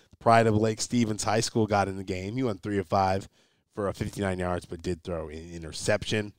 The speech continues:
To make matters worse, there's an altercation on the sideline bump. Wide receiver coach gets into it with Robbie Anderson. There's a whole scuffle.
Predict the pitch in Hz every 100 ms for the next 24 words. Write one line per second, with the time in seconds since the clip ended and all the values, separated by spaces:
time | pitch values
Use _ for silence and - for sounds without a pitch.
0 | _ _ _ _ _ _ - 151 156 160
1 | 147 131 143 143 135 123 127 127 120 135
2 | 123 120 110 127 127 123 120 123 123 -
3 | - _ - - 120 120 139 123 120 123
4 | 120 131 123 127 120 120 110 117 113 113
5 | 123 120 117 120 117 110 110 117 - 131
6 | 120 117 117